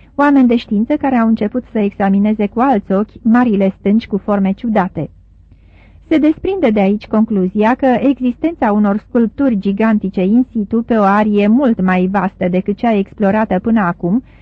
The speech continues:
și-a cucerit dreptul de a nu fi înlăturată a priori dintre ipoteze, de dată relativ recentă,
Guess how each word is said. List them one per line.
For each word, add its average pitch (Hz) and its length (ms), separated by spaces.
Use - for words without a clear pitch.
și-a 320 220
cucerit 320 440
dreptul 226 360
de 220 80
a 214 100
nu 254 120
fi 262 120
înlăturată 196 800
a 233 180
priori 208 380
dintre 208 340
ipoteze, 196 760
de 240 160
dată 233 260
relativ 202 460
recentă, 220 560